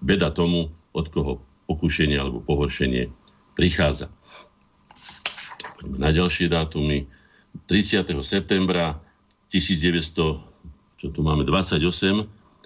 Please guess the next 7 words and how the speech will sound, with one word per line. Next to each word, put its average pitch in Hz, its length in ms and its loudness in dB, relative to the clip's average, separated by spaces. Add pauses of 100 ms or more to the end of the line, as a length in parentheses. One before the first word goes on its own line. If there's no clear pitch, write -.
(600)
bola 78 560 2
vydaná 87 400 0
kráľovská 87 800 -2
rezolúcia, 95 800 0
e, - 20 -16 (1300)
ktorá, 73 800 0
e, 64 280 -6